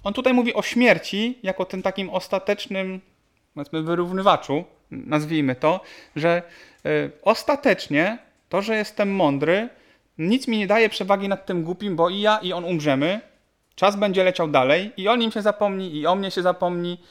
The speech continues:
więc, y, można powiedzieć, że ta cała mądrość też mi nic nie daje. I w ogóle śmierć w tej księdze jest jednym z takim, y, też z głównych tematów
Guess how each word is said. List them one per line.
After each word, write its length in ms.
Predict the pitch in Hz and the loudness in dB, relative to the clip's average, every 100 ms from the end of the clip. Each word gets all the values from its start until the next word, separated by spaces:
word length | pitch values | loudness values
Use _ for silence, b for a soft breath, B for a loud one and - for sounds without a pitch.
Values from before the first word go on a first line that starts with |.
| b b - | b b -6
więc, 320 | 175 185 - | -4 -4 -6
y, 220 | 170 156 | -6 -6
można 380 | 131 175 226 214 | -2 0 0 -2
powiedzieć, 500 | 208 185 190 202 185 | -2 -2 -2 -2 -2
że 200 | 185 185 | -2 -2
ta 100 | 185 | -4
cała 260 | - 185 175 | -6 -6 -4
mądrość 500 | 180 180 185 185 - b b - | -4 -4 -4 -6 -14 b b -4
też 220 | 180 - | -4 -2
mi 80 | 175 | -2
nic 240 | 175 - | -2 -2
nie 60 | 156 | 0
daje. 320 | 151 139 131 - B B - | 2 0 -4 -14 B B -6
I 80 | |
w 40 | 175 | 2
ogóle 200 | 240 226 | 4 4
śmierć 340 | - 247 247 | 2 2 0
w 40 | - | -4
tej 140 | 190 | -6
księdze 400 | - 190 185 190 | -2 -2 -2 0
jest 220 | 185 185 | 0 -2
jednym 320 | 202 202 202 | -6 -4 -6
z 40 | 185 | -6
takim, 440 | 180 - 175 160 - - | -8 -6 -10 -10 -18 -18
y, 140 | 151 | -14
też 220 | - 208 | -6 -6
z 80 | 165 | -6
głównych 380 | 156 196 202 190 | -4 -2 -2 -4
tematów 640 | - 196 165 185 214 - | -2 0 0 -2 -6 -6